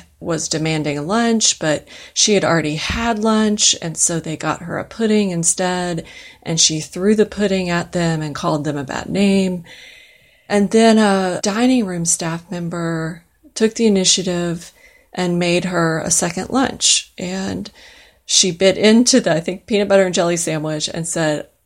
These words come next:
"Uh, thank you. I don't think I've ever been so happy to have a peanut butter and jelly sandwich." And it was a scene that I revisited to unpack some of the ways in which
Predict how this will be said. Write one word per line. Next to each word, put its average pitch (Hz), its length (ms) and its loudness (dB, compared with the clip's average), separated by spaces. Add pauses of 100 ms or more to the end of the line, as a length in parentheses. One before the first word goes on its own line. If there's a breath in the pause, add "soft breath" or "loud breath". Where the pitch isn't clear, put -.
(120)
"Uh, 170 120 -4
thank 208 520 2
you. 180 240 2
I 127 100 2
don't 175 180 -2
think 175 140 0
I've 156 100 0
ever 185 280 2
been 170 180 0
so 170 160 0
happy 165 540 0
to 180 160 -10
have 151 440 -2 (140)
a - 80 -8
peanut 175 320 0
butter 170 220 0
and 160 100 2
jelly 180 300 4
sandwich." - 640 -4 (840 loud breath)
And 214 440 4 (360)
it 240 140 4
was 233 340 0 (180)
a 208 120 -6
scene 294 600 4
that 202 320 0
I 196 220 -6
revisited 196 840 0
to - 220 -4
unpack 190 800 -4
some 208 400 2
of 208 140 2
the 180 200 -4
ways 175 560 -2
in 156 180 -6
which - 500 -2